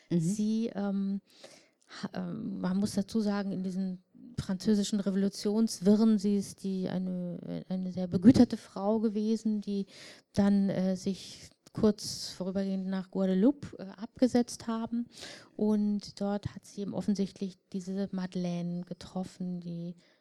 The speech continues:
Speaker 2: Tochter einer Sklavin, aber die waren ja jetzt alle befreit, sozusagen durch die französische Revolution, in Anführungsstrichen, sage ich jetzt mal, weil sie ja da als Hausmädchen dann tätig wu-,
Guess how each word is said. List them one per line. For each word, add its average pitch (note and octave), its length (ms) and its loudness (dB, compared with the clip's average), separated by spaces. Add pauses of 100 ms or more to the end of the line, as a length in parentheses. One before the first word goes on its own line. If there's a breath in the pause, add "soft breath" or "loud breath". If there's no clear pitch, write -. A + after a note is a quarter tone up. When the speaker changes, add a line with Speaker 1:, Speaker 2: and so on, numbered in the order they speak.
(180 soft breath)
Speaker 2:
Tochter G3 420 -6
einer F3+ 260 -2
Sklavin, F#3+ 540 0
aber F#3 120 0
die F#3 100 -2
waren G3 160 0
ja F#3+ 80 0
jetzt F#3 160 -4
alle F#3+ 180 0
befreit, F#3 560 0
sozusagen - 720 -6
durch F3+ 100 -4
die - 100 -18
französische F3+ 540 -2
Revolution, F#3 460 0
in F#3+ 120 -2
Anführungsstrichen, G3 880 2
sage - 220 -4
ich - 100 -12
jetzt - 200 -8
mal, A3+ 220 0 (380 loud breath)
weil G3 240 2
sie G3+ 140 2
ja G#3+ 160 4
da G3+ 240 0
als - 280 -6
Hausmädchen F3+ 600 2
dann E3+ 180 -2
tätig - 440 -4
wu-, F3+ 200 0